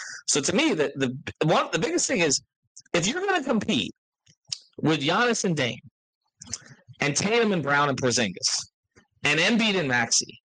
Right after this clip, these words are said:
okay, when it matters, 'cause those are the teams you're worried about in the East. Forget the others, okay? They'll handle the Knicks. I'm not, I'm not, I know that Anunoby,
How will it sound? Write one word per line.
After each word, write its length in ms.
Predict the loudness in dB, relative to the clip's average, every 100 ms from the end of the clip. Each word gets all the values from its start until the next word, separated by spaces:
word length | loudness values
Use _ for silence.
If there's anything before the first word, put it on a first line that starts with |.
| -8 -4
okay, 380 | 0 0 0 0
when 160 | 0
it 140 | 0 -2
matters, 500 | 0 0 -2 -4 -2
'cause 120 | 0
those 200 | 2 0
are 40 | 0
the 80 |
teams 260 | -2 -2 0
you're 100 | 0
worried 240 | 2 2
about 180 | 2 0
in 40 | -2
the 80 |
East. 260 | -6 -4 -2
Forget 240 | 0 -2
the 140 | -2 -6
others, 400 | -6 -4 -4 -4 -4
okay? 220 | 0 2
They'll 200 | 2 2
handle 280 | 0 -4 -6
the 80 |
Knicks. 360 | -10 -4 -2 -2 -2
I'm 100 | 0
not, 140 | 0
I'm 100 | 2
not, 160 | 2 0
I 100 | 0
know 280 | 2 2 2
that 120 | 0 0
Anunoby, 460 | 0 2 2 0